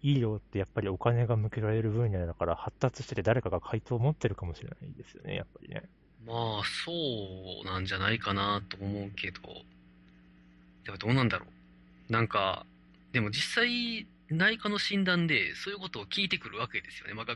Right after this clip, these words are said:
Speaker 2: 眼科でもそうだけど。
Speaker 1: うん。
Speaker 2: そういうことを聞いてくるっていうことは、やっぱりその問いには多分意味があって、
Speaker 1: う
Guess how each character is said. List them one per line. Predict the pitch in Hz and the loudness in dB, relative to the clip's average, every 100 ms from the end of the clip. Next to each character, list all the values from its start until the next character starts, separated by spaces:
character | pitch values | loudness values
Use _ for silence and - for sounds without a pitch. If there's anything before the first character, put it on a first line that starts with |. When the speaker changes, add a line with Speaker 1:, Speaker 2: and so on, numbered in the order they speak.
| 113 | 0
Speaker 2:
眼 | 139 | 0
科 | 131 | 2
で | 117 | 0
も | 101 | -2
そ | 90 | -14
う | |
だ | 95 | -16
け | - | -6
ど。 | 101 | -4
Speaker 1:
う | |
ん。 | 90 85 85 87 - _ | -4 -4 -8 -10 -16 _
Speaker 2:
そ | - | -14
う | 226 | -12
い | |
う | |
こ | |
と | 240 123 | -10 -12
を | |
聞 | - 202 | -8 -8
い | 180 | -4
て | 196 190 - - _ _ | -2 -2 -2 -14 _ _
く | - | -8
る | 165 190 | -6 -4
っ | |
て | - | 0
い | 110 | 0
う | |
こ | 107 | -2
と | 98 | -10
は、 | 92 | -10
や | |
っ | - | -2
ぱ | 104 | -2
り | |
そ | - | 2
の | 175 170 165 160 151 - - | 2 4 4 4 2 0 -8
問 | - 160 | 2 6
い | |
に | 147 | 6
は | 113 | 4
多 | 95 | 0
分 | 113 | 2
意 | 135 | 4
味 | 120 | 4
が | 92 71 - _ _ | 2 -6 -10 _ _
あ | 110 | -4
っ | |
て、 | |
Speaker 1:
う | 113 | 0